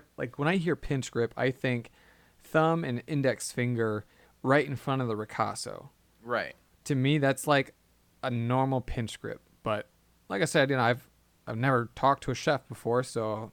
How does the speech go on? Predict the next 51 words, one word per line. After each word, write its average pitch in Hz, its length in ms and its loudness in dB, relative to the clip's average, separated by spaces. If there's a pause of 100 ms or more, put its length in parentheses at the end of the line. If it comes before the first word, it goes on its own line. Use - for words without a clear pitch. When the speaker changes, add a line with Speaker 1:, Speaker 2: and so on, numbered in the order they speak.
Speaker 1:
this 135 160 -6
is - 60 -8
all 131 160 4
new 127 220 4
to 113 80 2
me. 117 300 -2 (720)
And - 100 -12
so 160 160 0
when 160 220 -4
he 190 140 4
grabs 156 420 0
this 120 200 -2
knife, 123 320 0
he 165 160 0
puts - 560 -4
his, 117 480 0 (560)
his, 117 320 -2
uh, 104 300 0 (120)
index 180 360 0
finger, 190 260 0
middle 160 260 0
finger, 180 360 -2
and 135 140 0
ring 165 200 0
finger 110 580 0 (580)
in 120 120 0
front 160 400 0 (180)
of 127 260 4
the 117 80 2
ricasso, 110 840 0 (500)
pinches 175 260 0
Speaker 2:
That's 180 120 0
Speaker 1:
it 175 100 0
with 143 120 -4
Speaker 2:
wild. 127 100 -4
Speaker 1:
his 127 220 -2
thumb, 117 520 0 (920)
and 123 320 0
he 143 140 0
just, 139 400 -2
he's 139 200 -4
so 170 200 4
choked 151 400 2
up 147 220 2
on 110 160 0
it, 107 160 -4
and 127 160 0
he 143 100 2
Speaker 2:
So 170 120 6
Speaker 1:
almost 165 180 2
Speaker 2:
literally, 180 400 0